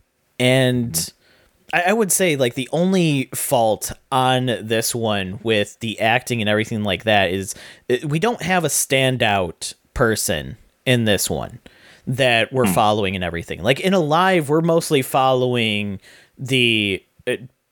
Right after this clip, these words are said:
Speaker 1: portrayal of the movie through the eyes of, uh, what was his name? Nando.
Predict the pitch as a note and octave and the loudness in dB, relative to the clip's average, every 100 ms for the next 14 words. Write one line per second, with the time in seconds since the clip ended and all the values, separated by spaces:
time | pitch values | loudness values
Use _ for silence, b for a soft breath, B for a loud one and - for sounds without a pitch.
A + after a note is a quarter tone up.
0 | _ - D3 - D3+ C#3+ C3+ C3 A2+ B2 | _ -2 -2 0 0 2 4 2 2 0
1 | A#2 A2+ G#2+ A#2 G#2+ G#2+ G2+ - C#3+ B2+ | 0 -2 -2 0 0 -2 -4 -2 -2 0
2 | A#2+ F#2 A#2 G#2+ G#2 G2+ - G2 F#2+ F#2 | 0 2 2 2 0 -4 -4 0 0 -2
3 | F2+ G2 - - _ _ F#2+ F#2+ A2 G2+ | -4 -10 -14 -16 _ _ -4 -4 0 0
4 | F#2+ G2 G#2+ F#2 G#2 F2+ F2 B2+ C3 A#2 | 0 0 0 0 0 0 0 2 2 0
5 | F#2+ D#2+ | -4 -6